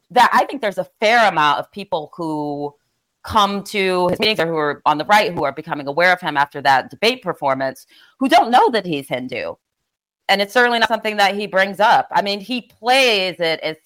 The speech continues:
safe as he can in terms of playing up any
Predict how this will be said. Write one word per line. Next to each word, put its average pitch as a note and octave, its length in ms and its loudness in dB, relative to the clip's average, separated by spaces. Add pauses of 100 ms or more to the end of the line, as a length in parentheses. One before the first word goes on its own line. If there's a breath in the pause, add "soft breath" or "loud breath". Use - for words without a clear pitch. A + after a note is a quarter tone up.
(100)
safe G3+ 220 -2
as E3 160 -6
he D#3 120 -8
can D3 600 2
in C#3 160 -10
terms C#3+ 440 -8
of C3 400 -2
playing D#3 400 0
up C#3 340 2
any F#3+ 560 0